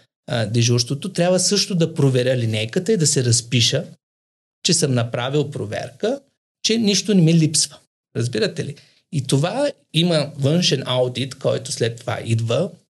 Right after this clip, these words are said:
и прави едни така периодични проверки на тези разписания, а, и на това дали в линейката, нали, всичко е налично и дали има някакъв проблем.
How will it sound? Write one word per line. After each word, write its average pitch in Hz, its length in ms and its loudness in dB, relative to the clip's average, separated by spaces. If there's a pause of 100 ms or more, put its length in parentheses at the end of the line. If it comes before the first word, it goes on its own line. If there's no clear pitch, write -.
(120)
и - 120 -8
прави 151 280 -2
едни 139 220 0
така - 220 -2
периодични 139 680 0
проверки 113 640 -2 (280)
на 139 120 2
тези 151 280 2
разписания, 127 800 -2 (1300)
а, 180 360 2
и 196 120 4
на 185 180 4
това 156 280 -2
дали 156 260 2
в 165 220 2
линейката, 139 440 -2
нали, 131 180 0
всичко - 480 -2
е 143 240 2
налично 135 640 0
и 147 140 0
дали 127 200 0
има 135 160 0
някакъв 123 460 -4
проблем. 113 340 -2